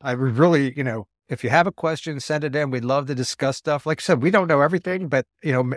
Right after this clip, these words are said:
a good discuss-, it can make us research some stuff possibly and really have a good discussion about it.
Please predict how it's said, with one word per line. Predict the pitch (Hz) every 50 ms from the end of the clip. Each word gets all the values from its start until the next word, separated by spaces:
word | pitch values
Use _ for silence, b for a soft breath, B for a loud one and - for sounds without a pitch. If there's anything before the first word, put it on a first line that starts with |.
| - -
a | 127 117
good | - 170 165
discuss-, | 151 175 - - - 147 147 -
it | 135 117 -
can | - 139 135 123 110 - _ _ _ _ _ -
make | 127 139 143 - 151
us | 127 - -
research | 139 147 147 - 160 139 123 -
some | 143 123
stuff | - - 147 131 -
possibly | - 139 143 143 131 - 151 151 151 139
and | 123 117 113 110 _ _ _ _ _ _ -
really | - 131 151 165 139
have | 147 135
a | 127
good | 117 143 127
discussion | 123 123 - - - 143 139 - - 139
about | 139 123 127 131 131 131
it. | 135 139